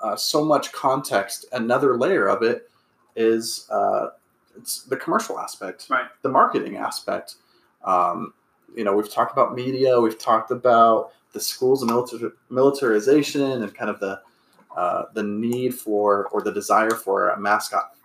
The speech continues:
Speaker 1: fitting there. That image, the white man's Indian, also, uh, fit a desire in commerce, in advertising.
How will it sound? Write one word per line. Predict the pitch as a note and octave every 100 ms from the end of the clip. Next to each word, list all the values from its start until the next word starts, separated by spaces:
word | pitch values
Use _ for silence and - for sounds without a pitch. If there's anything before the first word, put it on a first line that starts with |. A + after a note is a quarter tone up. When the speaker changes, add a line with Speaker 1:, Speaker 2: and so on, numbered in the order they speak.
| _
Speaker 1:
fitting | - A2 G#2
there. | B2 A#2 G2+ - _ _ _ - - -
That | A#2+ D#3 - -
image, | C#3+ G3+ B2+ G#2+ -
the | G#2+
white | A2+ D3+
man's | D3 A#2+
Indian, | - - G#2+ -
also, | A2+ D#3 - G#2 G2+ - - - -
uh, | G2 G2 -
fit | - - B2+ - - - - _ _ -
a | A2 G#2 G2+ - - -
desire | G#2+ G2+ G#2 A2 G#2+ G#2
in | - G2 F#2 F#2 _ _ _ -
commerce, | - A#2 F3 - - - _ _
in | G#3+
advertising. | - - - - - - -